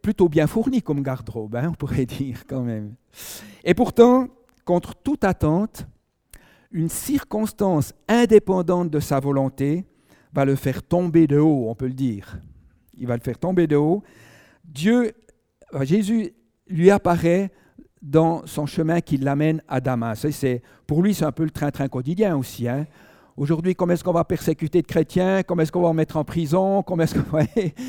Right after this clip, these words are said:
lui, euh, il, voilà. Et puis après, il retournait pour, euh, pour la paye, quoi, à la fin du mois.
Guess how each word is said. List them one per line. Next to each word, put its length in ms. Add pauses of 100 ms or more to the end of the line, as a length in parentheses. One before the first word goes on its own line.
(240)
lui, 220
euh, 320
il, 260
voilà. 240 (300)
Et 80
puis 100
après, 220
il 20
retournait 480
pour, 300
euh, 180 (500)
pour 120
la 100
paye, 240
quoi, 160
à 40
la 60
fin 160
du 120
mois. 200